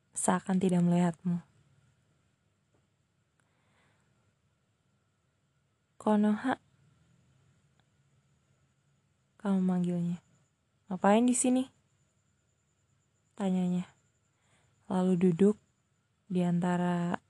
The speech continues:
kursi kosong di lorong yang juga kosong itu. "Ngeliatin lo tanding."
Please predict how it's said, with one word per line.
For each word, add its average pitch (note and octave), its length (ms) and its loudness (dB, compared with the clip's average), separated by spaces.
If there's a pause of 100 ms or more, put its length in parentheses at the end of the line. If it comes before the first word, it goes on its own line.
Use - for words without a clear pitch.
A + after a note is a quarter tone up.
(200)
kursi F3+ 400 -4
kosong F3 600 -6 (1200)
di F3 380 0 (440)
lorong G3 560 -2
yang F#3+ 240 0
juga F3 400 -4 (140)
kosong F#3 260 -4
itu. G#3 240 -8 (1600)
"Ngeliatin G#3+ 340 4
lo C4+ 80 6
tanding." C#4+ 520 6